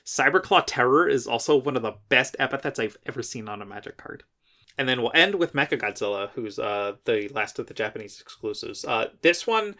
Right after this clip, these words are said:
depicts the Millennium series version of Mechagodzilla named Kiryu, the, a spirit dragon. Uh, the three different series are, are different canons. So, uh, you know, like we said,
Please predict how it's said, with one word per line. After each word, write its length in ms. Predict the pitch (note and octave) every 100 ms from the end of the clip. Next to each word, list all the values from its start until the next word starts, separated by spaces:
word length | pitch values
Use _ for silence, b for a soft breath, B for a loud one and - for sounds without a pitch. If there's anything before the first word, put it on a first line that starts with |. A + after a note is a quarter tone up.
| b b -
depicts 480 | - C#3+ - - -
the 480 | - B2 A#2+ A#2+ B2
Millennium 640 | B2+ A#2+ A2+ A2 A#2+ C3+ C#3
series 540 | - D3 D3 C#3+ C3+
version 320 | C#3+ C#3 D3+
of 80 | C#3+
Mechagodzilla 720 | C#3 D#3 C#3+ C#3 D3+ C#3+ C#3+
named 300 | A2+ G#2+ G2+ -
Kiryu, 480 | - B2+ C#3 F#3+ G3+ b b _ _ _ _
the, 120 | - -
a 220 | G#2+ A2+
spirit 520 | A2+ - - C3+ B2
dragon. 540 | - G#2+ G2+ G#2+ G2+ G#2
Uh, 200 | A#2 G#2+ G2+ B B _ _ _ _ _ _ -
the 100 | C3
three 180 | G3
different 280 | G3+ F3+ D3
series 500 | - C3 B2 A#2+ A2
are, 240 | B2 A2+ A2 -
are 140 | G#2+
different 400 | - G#2+ - -
canons. 500 | - G2 G2 F#2+ G2
So, 280 | G#2 G2+ G2
uh, 260 | G#2 G2 A2
you 60 |
know, 120 | A2 G2+
like 160 | G#2
we 60 | A#2+
said, 280 | - G#2